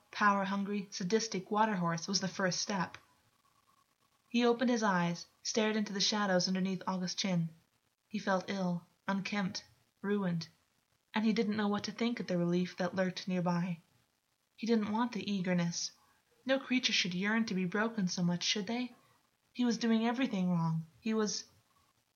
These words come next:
"If you don't stop thinking," August said, "I'm going to start right now, and I'm sore and angry and vengeful. I don't think you want me to start right now."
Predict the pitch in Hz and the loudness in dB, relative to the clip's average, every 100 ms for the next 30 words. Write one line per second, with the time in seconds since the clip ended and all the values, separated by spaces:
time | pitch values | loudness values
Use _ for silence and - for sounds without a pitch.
0 | _ _ 202 180 208 226 233 226 - 214 | _ _ -8 -2 0 2 0 -2 -2 -4
1 | 208 - 208 185 175 165 156 - _ - | -4 -2 0 0 0 -2 -4 -10 _ -4
2 | 175 175 170 180 175 175 - _ _ - | -2 0 0 0 0 -2 -10 _ _ 0
3 | 190 180 190 175 - 196 180 - 180 180 | 2 4 2 2 0 0 0 0 0 2
4 | 180 185 175 156 - _ _ - 180 185 | 2 2 0 -2 -8 _ _ -6 0 4
5 | 180 165 - 185 190 175 160 - _ _ | 4 2 -2 -2 0 0 -2 -6 _ _
6 | 185 175 - 180 196 190 175 160 - _ | 0 2 2 0 0 0 0 0 -6 _
7 | _ 175 165 160 175 180 185 175 - 160 | _ 0 0 2 2 4 4 2 -2 -8
8 | 147 _ _ _ _ _ _ 208 185 185 | -10 _ _ _ _ _ _ -4 2 2
9 | 165 170 165 170 180 180 175 165 - 175 | 2 0 0 0 0 0 -2 -2 -2 -2
10 | 165 175 165 165 175 170 165 | -2 -2 -2 0 0 0 -2